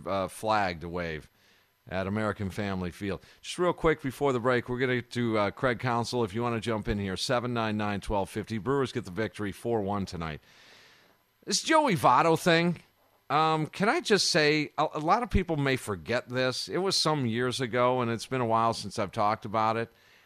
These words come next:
I, I don't like him,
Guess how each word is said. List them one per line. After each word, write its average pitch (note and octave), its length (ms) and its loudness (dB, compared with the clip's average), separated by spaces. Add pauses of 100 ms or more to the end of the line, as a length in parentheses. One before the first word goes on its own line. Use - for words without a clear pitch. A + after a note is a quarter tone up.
(460)
I, E3 360 2 (500)
I C#3 140 4
don't E3+ 320 2
like A2+ 260 2
him, D#3+ 360 0